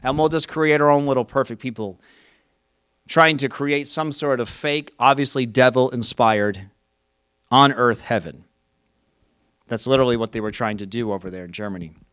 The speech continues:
And I was just thinking, "God, you are so great. You are so beyond. You are so big." Meanwhile, while the j-,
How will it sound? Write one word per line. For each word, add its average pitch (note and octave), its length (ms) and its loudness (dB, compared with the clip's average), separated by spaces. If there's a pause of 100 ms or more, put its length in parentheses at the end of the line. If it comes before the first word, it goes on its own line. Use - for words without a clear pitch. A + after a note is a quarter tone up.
(1600)
And D#3+ 100 4
I G#3 60 10
was B3+ 120 8
just G#3+ 160 0
thinking, F3+ 300 2
"God, F#3 380 8
you C4 160 4
are G3+ 100 8
so G#3+ 500 8
great. D3+ 540 4
You F3 160 6
are A#3 100 6
so G3 300 4
beyond. C#3+ 680 2
You F3+ 120 4
are F#3 120 6
so G#3 320 6
big." C#3+ 760 0 (580)
Meanwhile, G#3 600 8
while E3+ 160 8
the D#3+ 100 4
j-, - 240 -10